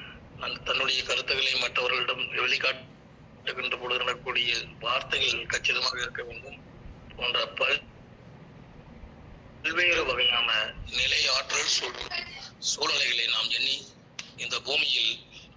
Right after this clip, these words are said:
அன்பு என்ற பாசத்தை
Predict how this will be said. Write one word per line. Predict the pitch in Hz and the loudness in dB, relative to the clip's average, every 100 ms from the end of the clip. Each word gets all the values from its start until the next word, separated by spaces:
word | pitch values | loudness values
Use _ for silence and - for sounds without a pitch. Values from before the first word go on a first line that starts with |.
| - - 127 | -20 -4 0
அன்பு | 165 190 175 | 2 2 2
என்ற | 139 127 120 113 113 - - - - - - | 2 2 0 0 -2 -12 -20 -20 -20 -20 -4
பாசத்தை | 131 135 156 - | 0 2 0 -2